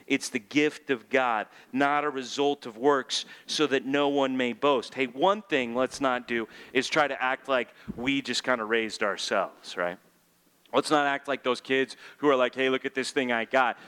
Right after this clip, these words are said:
when really everything we got was given to us by our Father. Let's give God the glory for being the one to save us. We didn't save ourselves. We didn't earn it. We didn't do anything good. Let's not make it about us. Let's give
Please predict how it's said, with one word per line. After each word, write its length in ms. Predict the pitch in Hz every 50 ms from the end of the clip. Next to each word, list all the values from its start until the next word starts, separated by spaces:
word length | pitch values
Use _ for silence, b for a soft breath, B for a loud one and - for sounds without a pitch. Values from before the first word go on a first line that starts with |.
| B B
when 180 | 113 120 120
really 280 | 120 135 156 143 127 120
everything 380 | 120 123 117 131 - - 120 117
we 140 | 113 110
got 240 | 101 113 110 107 104
was 120 | 104 104 -
given 300 | - 127 139 113 120 107
to 200 | - 113 107 104
us 240 | 101 101 98 - - B B B B B -
by 260 | - 113 107 101 98
our 180 | 98 95 95 90
Father. 420 | - - 120 117 110 - 101 104 -
Let's 180 | 165 208 - -
give 320 | - 196 175 139 110 - -
God 400 | 127 123 123 131 131 131 131 123
the 120 | - 113 110
glory 560 | - - 107 107 123 123 120 117 107 98 98
for 160 | - - 110
being 360 | 98 - 127 135 131 123 120
the 80 | 110 107
one 320 | 104 101 101 101 101 98 B B B B B _
to 100 | - 107
save 400 | - - - 110 104 101 95 82
us. 240 | 85 78 - - -
We 100 | 156 175
didn't 180 | 156 135 113
save 300 | - - - 110 107 101
ourselves. 460 | 98 98 92 - - 110 117 135 - -
We 100 | 131 -
didn't 200 | 147 131 104 B B B B B - -
earn 240 | 135 127 123 120 120
it. 160 | 123 151 -
We 100 | 143 143
didn't 240 | 143 156 143 123 113
do 160 | - 131 131
anything 460 | 127 123 117 107 - 113 104 101 95 - _
good. 320 | - 95 92 92 101 131 - _ _ _ _
Let's 160 | - - - -
not 200 | 220 208 170 147
make 220 | 151 156 147 -
it 80 | 143 127
about 320 | 117 139 139 139 135 147
us. 240 | 170 170 151 - -
Let's 140 | 170 - -
give 140 | - 147